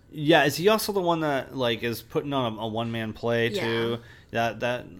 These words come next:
Speaker 1: you know, you learn more about that as the movie goes on. There's just something about this. It's, it's a very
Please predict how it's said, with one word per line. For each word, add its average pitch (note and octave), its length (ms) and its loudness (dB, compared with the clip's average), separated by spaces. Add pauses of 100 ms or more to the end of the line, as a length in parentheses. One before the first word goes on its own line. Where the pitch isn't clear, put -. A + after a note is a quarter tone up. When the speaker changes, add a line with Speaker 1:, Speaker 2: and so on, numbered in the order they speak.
(100)
Speaker 1:
you B2+ 140 -4
know, G2+ 120 -6
you G#2 120 -6
learn A#2 180 -4
more A2+ 140 -2
about G#2 280 -2
that A2 260 -2
as G2+ 240 -6
the G#2+ 80 -10
movie G2 340 -6
goes G2 460 -6
on. A#2 400 -2 (420)
There's E3 200 4
just - 500 -6
something G3+ 420 0
about C#3+ 400 6
this. B2 260 0
It's, B2 240 -4
it's B2 280 -6
a A#2+ 40 -6
very D3+ 340 0